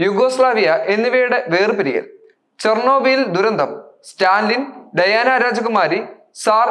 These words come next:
ബോറിസ് മൂന്നാമൻ എന്നിവരുടെ മരണത്തീയതി, റഷ്യൻ അന്തർവാഹിനി കർസ്ക് മുങ്ങിയത്, കിഴക്കൻ ബൾഗേറിയയിൽ ആയിരത്തി തൊള്ളായിരത്തി എൺപത്തഞ്ചിലുണ്ടായ ഭൂകമ്പം, യു എസിലെ സെപ്റ്റംബർ പതിനൊന്നിന്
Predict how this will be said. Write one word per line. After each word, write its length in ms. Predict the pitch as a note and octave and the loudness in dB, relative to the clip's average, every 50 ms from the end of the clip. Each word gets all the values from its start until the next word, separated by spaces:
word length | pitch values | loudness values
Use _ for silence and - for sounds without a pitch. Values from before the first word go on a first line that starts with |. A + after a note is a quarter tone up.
| - E3 | -2 -6
ബോറിസ് 480 | F3 F3 G3 G#3 A3 A3+ A#3+ B3 - - - - - F3+ | -4 -2 0 0 2 0 0 -2 -4 -8 -12 -12 -8 -6
മൂന്നാമൻ 460 | F#3+ G#3 A3+ A#3 B3 A#3+ A#3 A3+ D#3 - - | -4 -2 0 0 0 0 0 -2 -6 -6 -4
എന്നിവരുടെ 540 | F#3+ G3+ G#3 A3+ A3 G3+ E3+ F3 F3+ F#3 - | -2 -2 0 0 -2 -2 -2 -2 -2 -2 -4
മരണത്തീയതി, 840 | D#3+ D#3+ F3 - G3+ A#3 C4 B3 B3+ G3+ D#3+ C#3+ D#3 G#3 G#3+ - - - _ - - C#4 - | -2 0 0 0 2 0 -2 -2 -2 -2 -2 -2 -4 -6 -8 -10 -20 -20 _ -6 -4 -2 -2
റഷ്യൻ 360 | - - - - C#4+ - - - | -2 -2 -2 -4 -4 -4 -2 -2
അന്തർവാഹിനി 800 | G3+ G3+ G#3 A3 A3+ A#3 A#3+ A3+ G#3+ G#3+ F#3+ G3 A3+ G3 - - - - G3+ | -2 0 0 0 0 0 0 0 -2 -2 -2 -2 -4 -6 -10 -16 -8 -2 -2
കർസ്ക് 340 | G3+ A3 G#3+ G#3 G#3 - G#3+ | 0 0 -2 -4 -8 -6 -6
മുങ്ങിയത്, 680 | G#3 G#3 G#3 A3 A3 F#3 C#3 D3+ F#3+ A3 - - - - _ _ _ _ - | -4 -2 -2 0 0 0 0 0 -2 -4 -4 -10 -20 -20 _ _ _ _ -4
കിഴക്കൻ 460 | A3 A#3+ B3 B3+ B3+ C#4+ C#4+ C4+ C#4 - - E3 | -2 -2 -2 -2 0 -2 -2 -2 -4 -8 -6 -2
ബൾഗേറിയയിൽ 720 | F3+ G3 G3+ G3+ A3+ A#3 A3+ G#3+ G3+ G#3 A3 - A4 - - - - - | -2 -2 0 0 0 2 2 2 0 0 -2 -6 -8 -12 -12 -6 -2 2
ആയിരത്തി 320 | E3+ F#3 G#3+ G#3 G#3+ B3+ | 2 2 2 2 0 0
തൊള്ളായിരത്തി 360 | A3+ B3 A#3+ A#3 A3+ G#3+ A3+ - | -2 0 0 -2 -2 -2 -2 -2
എൺപത്തഞ്ചിലുണ്ടായ 800 | F#3+ F#3+ G3 G#3 A3+ G#3 A#3 A#3 A3 A3 A3 G#3+ G#3+ G#3+ G#3 F#3+ | -2 -2 0 -2 -2 -2 -2 -2 -2 -2 -2 0 0 0 0 0
ഭൂകമ്പം, 520 | E3+ E3 F3 A3 G#3 G#3 E3 C#3 D3 D3+ - - _ _ _ - F3+ | 0 0 0 0 0 -2 -2 -2 -4 -4 -6 -12 _ _ _ -6 -4
യു 60 | G3+ | -2
എസിലെ 460 | A#3+ C4 C4+ B3+ C4 C4 C4 B3+ - - - - | 0 0 0 0 0 0 0 0 -2 -8 -6 -4
സെപ്റ്റംബർ 420 | G#3 G3 G3 G3+ A#3+ A#3 B3+ C4 | -4 -4 -2 -4 -2 -2 -2 -2
പതിനൊന്നിന് 560 | - - G#3 G3+ G3+ G#3+ A3+ A3+ A3+ A3+ A3+ | 0 0 0 2 2 0 0 0 0 -2 -2